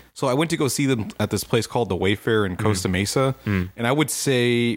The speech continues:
Speaker 1: maybe, like, sixty percent of their audience was people from the L G B T plus community,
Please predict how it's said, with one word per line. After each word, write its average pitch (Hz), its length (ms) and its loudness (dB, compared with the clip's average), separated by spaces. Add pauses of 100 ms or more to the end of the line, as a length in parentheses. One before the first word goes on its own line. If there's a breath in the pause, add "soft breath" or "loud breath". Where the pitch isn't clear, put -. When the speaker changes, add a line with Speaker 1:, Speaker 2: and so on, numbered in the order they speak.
Speaker 1:
maybe, 117 480 0
like, 101 400 2
sixty - 540 0
percent 123 560 0
of 104 180 0
their 107 180 2
audience 107 520 0
was 92 440 2 (240)
people 104 320 -2
from 95 420 0
the 95 120 0
L 98 140 2
G 95 100 -2
B 95 160 0
T 101 220 0 (160)
plus 107 180 0
community, 170 380 0